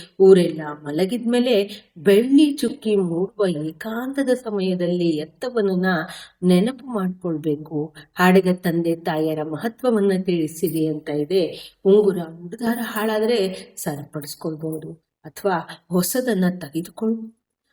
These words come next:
ಆದ್ರೆ ತಂದೆ ತಾಯಿಯರನ್ನ ಕಳೆದುಕೊಂಡ್ರೆ ಮತ್ತೆ ಪಡೆಯಲಾಗದಿಲ್ಲ ಅಂತ ಹೇಳ್ಬಿಟ್ಟು ಜನಪದರು ಸಾರಿರುವಂತಹದ್ದನ್ನ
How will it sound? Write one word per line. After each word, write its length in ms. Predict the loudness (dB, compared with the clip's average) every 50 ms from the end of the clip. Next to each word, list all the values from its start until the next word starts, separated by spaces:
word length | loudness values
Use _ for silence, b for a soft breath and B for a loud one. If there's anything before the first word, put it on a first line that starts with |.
| _ _ -2
ಆದ್ರೆ 380 | 0 0 0 0 -4 -6 -6 -10
ತಂದೆ 380 | -12 -8 -6 -6 -4 -4 -6
ತಾಯಿಯರನ್ನ 580 | -6 -6 -6 -4 -4 -4 -4 -6 -6 -6 -6 -6 -8
ಕಳೆದುಕೊಂಡ್ರೆ 1000 | -8 -6 -6 -6 -6 -6 _ -2 -2 -2 -2 -2 -2 -2 -2 -2 -4 -8 -14 -20 _ _ -14
ಮತ್ತೆ 360 | -14 -14 -14 -16 _ -14 -14
ಪಡೆಯಲಾಗದಿಲ್ಲ 1000 | -10 -8 -8 -8 -6 -6 -6 -6 -6 -6 -8 -8 -8 -6 -4 -2 -2 -2 -4 -6
ಅಂತ 280 | -8 -10 -12 -16 -20
ಹೇಳ್ಬಿಟ್ಟು 580 | _ _ _ _ _ -12 -12 -12 -12 -10 -10 -6
ಜನಪದರು 720 | -4 -4 -4 -4 -4 -4 -4 -2 -2 -2 -4 -6 -12 _ b b b b b _ _ _ _ _ _ _ _ _ _ _ _ _ -8
ಸಾರಿರುವಂತಹದ್ದನ್ನ 1400 | -4 -4 -2 -4 -4 -8 -6 -2 -2 0 0 0 -2 -4 -6 -8 -12 -16 -14 -14 -14 -16 _ _ -20 -20 -20